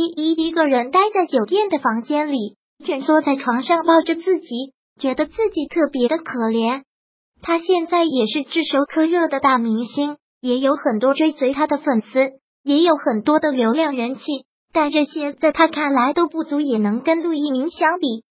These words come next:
她只想得到陆一鸣，但为什么会是这个结果？不可能了，这辈子都不可能了。“姚依依，你给我开门。”姚一星在外面用力的敲着门，喊着她让她开门。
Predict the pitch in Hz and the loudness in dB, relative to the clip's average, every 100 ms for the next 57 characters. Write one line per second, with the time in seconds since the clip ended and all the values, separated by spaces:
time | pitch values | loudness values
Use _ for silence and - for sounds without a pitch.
0 | _ - 208 - 277 285 269 220 220 294 | _ -8 -6 -4 -4 -2 0 2 2 2
1 | 370 311 294 277 247 311 _ _ - 370 | 2 0 -2 -2 -4 -8 _ _ -2 0
2 | 339 453 453 269 269 349 330 349 302 311 | 2 2 2 -2 0 2 2 0 0 0
3 | 311 269 254 277 269 226 226 _ _ 330 | -2 0 -2 2 2 2 0 _ _ -6
4 | 339 - 285 220 208 247 240 - _ _ | -6 -2 -2 0 0 2 0 -2 _ _
5 | - 359 349 294 269 349 359 453 - 285 | 0 0 2 -2 0 0 2 0 0 2
6 | 220 202 214 302 294 - _ _ _ _ | 2 2 2 4 4 0 _ _ _ _
7 | - 262 262 302 311 320 339 - _ - | -8 -6 -4 -4 -2 -2 -2 -6 _ -10
8 | 247 277 320 277 320 359 320 269 311 - | 0 2 2 2 4 4 4 4 2 -4
9 | _ _ _ _ 277 285 320 330 - 302 | _ _ _ _ 2 4 4 2 -2 -2
10 | 359 339 320 294 285 269 320 320 330 196 | 2 4 4 4 2 2 2 2 2 0
11 | - 311 311 269 226 233 _ _ - 254 | 0 0 2 2 0 -2 _ _ -4 -2
12 | 190 202 214 240 302 302 311 330 339 359 | 0 -4 -4 -2 0 -2 -2 -2 0 0
13 | 349 | 2